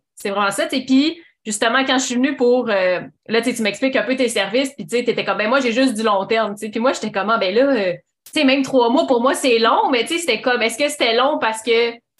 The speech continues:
j'avais peur de m'engager ou c'était long parce que le montant que tu m'as dit, du coup, j'étais genre, « What the fuck, j'investis, genre, je peux pas croire que je vais investir ça », tu sais. <laughs> Je pense que c'était plus ça, tu sais, parce qu'au final, ben, je réalise que j'avais peur de m'engager à long terme parce que j'avais,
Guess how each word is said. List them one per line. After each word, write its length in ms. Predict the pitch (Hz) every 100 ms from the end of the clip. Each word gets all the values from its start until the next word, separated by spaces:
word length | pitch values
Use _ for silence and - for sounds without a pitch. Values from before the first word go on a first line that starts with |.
| _ _ -
j'avais 320 | 214 220 214
peur 220 | 240 254
de 80 | 247
m'engager 420 | 233 226 220 254
ou 60 | 480
c'était 200 | - 226
long 140 | 262
parce 160 | 277 349
que 80 | 226
le 60 |
montant 320 | 220 220 269
que 40 | 269
tu 60 |
m'as 120 | 233 226
dit, 140 | 269
du 120 | 254
coup, 80 | 277
j'étais 120 | 269
genre, « 200 | 226 190
What 100 | 202
the 160 | 202 202
fuck, 140 | 226
j'investis, 500 | 208 196 202 - -
genre, 260 | 208 190 190
je 120 | -
peux 100 | 214
pas 100 | 214
croire 160 | 214 220
que 60 |
je 60 | 220
vais 60 | 202
investir 360 | 208 - 208
ça », 260 | 214 233 214
tu 40 | 233 262
sais. 160 | - -
<laughs> 1200 | 269 - 302 - - _ _ _ _ _ - -
Je 60 |
pense 240 | - 359 359
que 100 | 277
c'était 200 | 269 262
plus 260 | 262 262 -
ça, 220 | 285 226
tu 100 | 254
sais, 60 | 240
parce 200 | 220 -
qu'au 240 | 226 240
final, 540 | 233 220 254 330 285 - _ _ _ _ _ _ _ _ _
ben, 120 | 240 262
je 100 | 220
réalise 360 | 220 247 440
que 140 | - 226
j'avais 360 | 214 202 196
peur 240 | 214 269 349
de 80 | 226
m'engager 440 | 202 202 190 226
à 100 | 262
long 180 | 233 196
terme 320 | 254 370 269
parce 180 | 208 208
que 120 | 220
j'avais, 440 | 220 214 208 208